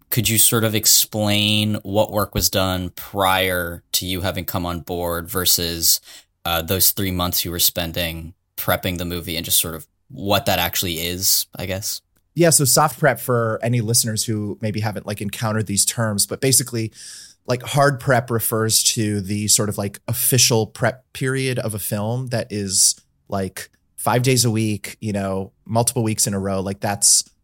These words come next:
Speaker 2: that's the hard prep. Like, there's call sheets, there's full
Speaker 1: Right.
Speaker 2: production staff. Like, it's part of the production, really. Um,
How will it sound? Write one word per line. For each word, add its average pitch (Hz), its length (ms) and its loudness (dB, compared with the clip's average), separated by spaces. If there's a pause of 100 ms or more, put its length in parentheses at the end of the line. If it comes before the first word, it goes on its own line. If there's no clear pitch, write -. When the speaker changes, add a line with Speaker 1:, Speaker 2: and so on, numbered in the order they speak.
(280)
Speaker 2:
that's 117 220 2
the 117 100 -2
hard 101 380 0
prep. 95 300 -4
Like, 95 240 -6 (180)
there's 95 240 -2
call 127 280 2
sheets, 117 540 2
there's 101 580 0 (220)
full - 220 4
Speaker 1:
Right. 127 80 2
Speaker 2:
production 117 400 2
staff. 101 500 2
Like, 101 360 -4
it's - 420 2 (120)
part 117 240 2
of - 140 -4
the 107 60 -6
production, 95 520 -4
really. 95 400 -4 (480)
Um, 120 360 4